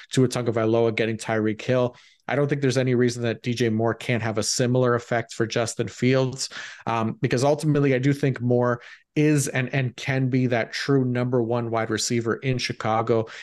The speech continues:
He's been exceptional since entering the league. He, he's ranked twentieth among all wide receivers in that span in P F F war. Um, we've seen him be one of, seen him be the most valuable non-quarterback for Carolina in that span as well in terms of war,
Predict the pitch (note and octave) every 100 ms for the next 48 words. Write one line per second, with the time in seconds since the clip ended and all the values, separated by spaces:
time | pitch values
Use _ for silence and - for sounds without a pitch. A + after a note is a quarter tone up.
0 | - C3 - B2+ - - B2 - B2+ A#2+
1 | - A#2 - B2+ A#2 A#2+ A#2 A2 A2+ E3
2 | E3+ D#3 C#3 - C3 B2 B2 A#2 A#2 A2+
3 | - - C#3 C#3 C#3+ C#3 A#2+ A#2 - B2
4 | A#2+ A#2+ A#2 A2 - B2+ A#2+ A2+ - C3+
5 | B2 A2 - - A#2+ A#2 A2+ G#2 - A#2
6 | G#2+ G2+ - G#2+ B2 C#3+ D#3+ D#3 - -
7 | - - A2 G#2+ A#2+ A2 C3 A#2 A2 A#2
8 | A2+ A#2 A2+ - - - - - C#3+ C#3
9 | C3+ B2 C3 A#2 C#3+ F#3 E3 A#2+ A2+ B2
10 | A2 A2+ G#2+ A2 G#2+ G#2 A2 A2 B2+ A2+
11 | G#2+ G#2+ G#2+ - A#2 A2 B2+ A#2 G#2+ G#2
12 | B2 B2+ - C3 B2 A#2 A#2 - C3 B2
13 | A2+ - A#2 A2+ A#2+ A#2+ - A#2+ A#2 A2+
14 | A#2+ B2 B2